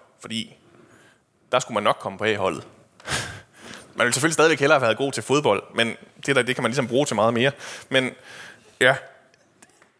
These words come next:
Og når skolen så er det her store rankingsystem, selvom de vist heldigvis er blevet lidt bedre til at skjule det i dag, øh, når man godt vidste,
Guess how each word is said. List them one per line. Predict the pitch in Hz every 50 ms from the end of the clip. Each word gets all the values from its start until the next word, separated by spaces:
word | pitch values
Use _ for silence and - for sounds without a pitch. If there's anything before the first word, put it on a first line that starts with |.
| _ - -
Og | 196 214
når | 240 247
skolen | - - - 262 285 294 269 208
så | - - 196 208 233 - - - - - _ _ -
er | - 156
det | 156 220 226
her | 240 220 160
store | - - - 190 208 220 214
rankingsystem, | 170 151 175 131 143 190 196 - 143 120 - 123 - - 151 151 123 104
selvom | - - 170 151 123
de | 117 117
vist | 156 170 - -
heldigvis | 170 180 170 156 156 143
er | 127
blevet | 120 143 151 151
lidt | 160 180 175 -
bedre | 147 147 156 160 143
til | - - 135
at | 120 107
skjule | - - 139 139 165 170
det | 143 92
i | 92
dag, | - 113 127 135 - - - - - - - - - - - - - - - - - - - _ _ _ -
øh, | 143 151 151 147 143 147 - - - - _ _ _ - _ _ _ _ -
når | 180
man | 185 185 160
godt | 156 196 226 196 180
vidste, | 220 240 - - - - -